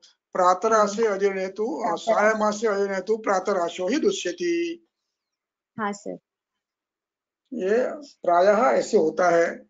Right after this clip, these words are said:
Speaker 1: विदग्ध जीर्ण में, प्रायः, अन्य कारण भी होते हैं, गुरु अन्न खाया धूप में घुमा तो भी होता है।
Speaker 2: Thank you सर।
Speaker 1: ओके।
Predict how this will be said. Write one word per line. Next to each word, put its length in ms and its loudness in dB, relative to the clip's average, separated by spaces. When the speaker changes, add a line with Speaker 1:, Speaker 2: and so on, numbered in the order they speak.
Speaker 1:
विदग्ध 380 4
जीर्ण 260 0
में, 140 -12
प्रायः, 260 4
अन्य 140 0
कारण 320 4
भी 60 2
होते 220 4
हैं, 340 2
गुरु 240 6
अन्न 240 6
खाया 360 6
धूप 260 -2
में 140 -2
घुमा 240 2
तो 160 0
भी 80 4
होता 340 2
है। 180 -16
Speaker 2:
Thank 240 -2
you 80 -4
सर। 220 -10
Speaker 1:
ओके। 200 -2